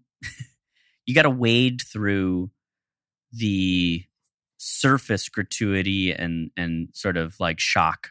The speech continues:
nature of a lot of it to get to this thing that is, I think, really fundamentally or foundationally underneath, which is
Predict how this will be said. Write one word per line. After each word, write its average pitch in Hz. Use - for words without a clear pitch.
nature 82
of 85
a 95
lot 92
of 107
it 113
to 127
get 120
to 110
this 92
thing 92
that 87
is, 87
I 95
think, 90
really 95
fundamentally 87
or 78
foundationally 87
underneath, 95
which 90
is 85